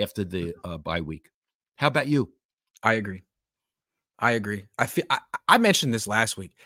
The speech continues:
Speaker 2: After that one loss to the Browns, the way it happened, how bad he was, I'm saying, "Look, Kyle's not married to this guy." He's probably bemused at how good he is for now,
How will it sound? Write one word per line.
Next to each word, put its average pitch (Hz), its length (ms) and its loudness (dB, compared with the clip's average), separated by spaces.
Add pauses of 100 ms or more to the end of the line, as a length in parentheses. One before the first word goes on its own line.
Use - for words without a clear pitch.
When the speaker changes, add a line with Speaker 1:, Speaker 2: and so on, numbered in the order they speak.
(140)
Speaker 2:
After 175 240 6
that 135 180 6
one 143 260 0
loss 151 280 2
to 147 60 -12
the 131 80 -4
Browns, 123 400 -4
the 107 120 -10
way 120 220 -2
it 127 60 -6
happened, 131 380 0
how 117 120 -2
bad 107 340 -2
he 131 120 -6
was, 131 320 0 (400)
I'm - 80 -8
saying, 127 260 0
"Look, 127 200 -2 (160)
Kyle's 127 340 6
not 120 280 2
married 123 260 -2
to 113 80 -8
this 110 120 -10
guy." 101 300 -10 (720)
He's 113 580 -4 (600)
probably 143 300 2
bemused 120 680 -2
at 120 80 0
how 117 160 -2
good 120 220 -4
he 120 160 0
is 107 100 -6
for - 240 -10
now, 107 400 -2